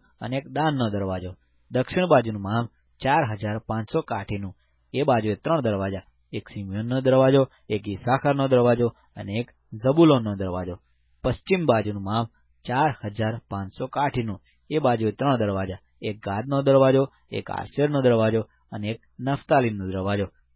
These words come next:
તેની ચારે તરફનું માપ અઢાર હજાર કાઠી થાય અને તે દિવસથી તે નગરનું નામ યહોવા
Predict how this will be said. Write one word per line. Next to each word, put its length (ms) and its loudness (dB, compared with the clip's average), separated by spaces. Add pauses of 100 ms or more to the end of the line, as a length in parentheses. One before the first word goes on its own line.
(160)
તેની 320 -2
ચારે 320 -2
તરફનું 460 -2
માપ 260 4 (520)
અઢાર 380 4 (200)
હજાર 360 -2
કાઠી 400 -12
થાય 320 4 (360)
અને 180 -6
તે 240 -2
દિવસથી 600 4 (240)
તે 120 0
નગરનું 380 -4
નામ 260 0 (360)
યહોવા 640 6